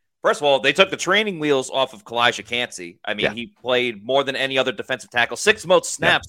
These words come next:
Speaker 1: on the defense, and everyone else plays a hundred percent of the time.
Speaker 2: Yeah, and he played a lot of defensive end, too. He wasn't
Speaker 1: Yes.
Speaker 2: even a defensive tackle for a lot of those snaps. I'm just going through
Speaker 1: Yeah.
Speaker 2: the all twenty-two today, so I haven't logged it all, but I'm gonna be doing a story on, on Kalijah Kancey tomorrow, and,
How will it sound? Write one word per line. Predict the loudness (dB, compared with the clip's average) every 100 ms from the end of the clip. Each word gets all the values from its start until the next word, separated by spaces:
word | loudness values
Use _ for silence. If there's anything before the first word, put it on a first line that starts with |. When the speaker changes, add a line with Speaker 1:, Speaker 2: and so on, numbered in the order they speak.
| -4
Speaker 1:
on | -2 -2
the |
defense, | -6 -10 -4 -2 -2 -2
and | 0
everyone | 0 0 -2
else | -4
plays | -4 -4 -4
a |
hundred | -10 -10
percent | -8 -6 -6
of |
the | -8
time. | -10 -6 -6
Speaker 2:
Yeah, | -6 -4
and | -2
he |
played | 4 6
a | 6
lot | 6 6
of | 4
defensive | 0 2 0 2 4
end, | 6 6 4
too. | 2 2
He | 4
wasn't | 6 6 6 4
Speaker 1:
Yes. |
Speaker 2:
even | 4 4 0 0
a | 0
defensive | 4 2 2 0 -2
tackle | 4 4 4 0
for | 0
a | 4
lot | 6 6
of | 6
those | 0
snaps. | 2 0 2 0
I'm | 0
just | 0
going | 0 2
through | 2
Speaker 1:
Yeah. | 4
Speaker 2:
the |
all | 4
twenty-two | 4 0 0 2 2 2
today, | -2 4 8 8
so | 6 6
I | 6
haven't | 6 0 -6 -20 -4
logged | 6 10 10 8
it | 4
all, | 6 6
but | 2 0 _ _ _ -2
I'm | 0 2
gonna | 2
be | 4
doing | 4 4
a |
story | 4 8 8
on, | 8 4
on | -4 0
Kalijah | 4 4 4 -2
Kancey | -4 -2 -6
tomorrow, | -4 2 6 8 8 4 -2 _ -10
and, | -8